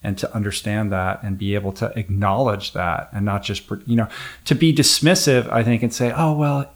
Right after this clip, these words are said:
he did the best he could," or, or, uh, you know, "It's not so bad because everything's fine now," I think creates, like, a percolation of perhaps resentment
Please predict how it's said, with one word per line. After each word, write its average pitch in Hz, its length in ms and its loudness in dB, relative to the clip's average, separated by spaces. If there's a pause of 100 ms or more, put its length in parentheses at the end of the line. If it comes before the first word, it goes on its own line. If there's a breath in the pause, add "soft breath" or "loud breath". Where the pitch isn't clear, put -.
(120)
he - 260 -6
did 123 200 -2
the 120 60 -4
best 113 260 0
he 120 60 -6
could," 143 280 4
or, 107 380 4 (400 loud breath)
or, 104 460 0
uh, 101 480 0 (460)
you - 120 -8
know, 95 80 -12
"It's - 200 -10
not 139 160 -4
so 123 180 -4
bad 107 340 -4
because 107 220 -8
everything's 104 360 -4
fine 107 340 -4
now," 107 400 -2
I 107 100 -4
think 104 200 -4
creates, 98 480 -2
like, 92 160 -2
a 92 140 -2 (1040 soft breath)
percolation 107 680 0
of 98 300 -2 (800)
perhaps 101 440 -2
resentment 98 640 -4